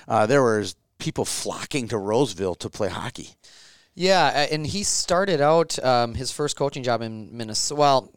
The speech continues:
Speaker 2: when we moved back, um, he was the assistant coach at Blaine for Wayne
Speaker 1: Okay.
Speaker 2: Nelson, uh, for a year or two, and then he switched, he got a teaching job in Richfield, uh, elementary job. So then he s-, was the assistant coach at Richfield and coached the, you know, Darby Hendrickson and the
Speaker 1: Yeah.
Speaker 2: Hendrickson brothers.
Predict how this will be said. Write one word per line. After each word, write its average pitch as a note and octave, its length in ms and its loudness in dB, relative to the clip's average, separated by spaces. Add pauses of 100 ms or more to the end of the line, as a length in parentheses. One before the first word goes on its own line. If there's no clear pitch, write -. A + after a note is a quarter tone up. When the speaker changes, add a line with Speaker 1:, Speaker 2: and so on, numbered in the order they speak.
(140)
Speaker 2:
when C3 160 -6
we B2 80 -4
moved A#2+ 240 -6
back, B2+ 320 2
um, G#2+ 440 -4
he B2+ 120 -12
was B2+ 140 -6
the A#2+ 60 -4
assistant - 380 -4
coach C3 280 0
at F#2 120 -6
Blaine A2 480 -6
for G2+ 160 -12
Wayne A2+ 180 -6
Speaker 1:
Okay. A2+ 100 -4
Speaker 2:
Nelson, A2+ 500 -2 (640)
uh, A2 240 2
for A2+ 220 -6
a A2+ 40 -4
year B2+ 200 -2
or A2+ 60 -2
two, A2 340 -4
and A#2 240 -6
then D3+ 420 -4
he B2+ 340 -8
switched, - 540 -4
he C#3 100 -4
got B2+ 160 2
a A#2 60 0
teaching E3 420 -8
job A2+ 220 0
in A2 120 -10
Richfield, G#2 680 -8 (520)
uh, G#2+ 420 0
elementary A#2+ 400 -4
job. F#2+ 240 -8
So - 80 -4
then C#3 180 -2
he C3+ 160 -8 (120)
s-, - 180 -10
was B2 240 -4
the A#2+ 80 -4
assistant B2+ 320 -4
coach A#2+ 180 -2
at G2+ 80 -4
Richfield A2 460 -4
and A2 100 -10
coached - 360 -4
the, A2+ 120 -4
you B2 80 -6
know, F#2+ 100 -10
Darby G#2 280 -4
Hendrickson B2 420 -6
and A2 80 -10
the G2+ 100 -6
Speaker 1:
Yeah. E3 180 4
Speaker 2:
Hendrickson B2 140 -2
brothers. A2 400 -2